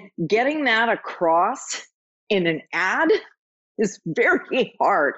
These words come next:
So it's incumbent upon us to have, there's, like, between, between five to seven touch points that a consumer has to go to it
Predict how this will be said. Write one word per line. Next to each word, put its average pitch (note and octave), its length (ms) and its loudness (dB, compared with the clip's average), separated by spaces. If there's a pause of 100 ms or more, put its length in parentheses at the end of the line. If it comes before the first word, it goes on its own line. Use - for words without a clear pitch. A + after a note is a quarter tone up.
(480)
So A3+ 240 2
it's A#3 220 2
incumbent B3+ 420 -2
upon A3 320 -2
us A3 300 0
to A3+ 100 0
have, F#3+ 560 2 (220)
there's, G#3+ 220 2
like, A#3 240 0
between, B3+ 800 0 (280)
between G3+ 420 0
five C#4+ 320 0
to A3+ 100 2
seven A3 440 0
touch E3+ 420 -4
points D#3+ 480 -2 (140)
that F3 360 4
a E3+ 40 0
consumer F#3 520 0
has F3 200 0
to F3 120 0
go E3 280 4
to D#3+ 260 4 (500)
it A3 240 2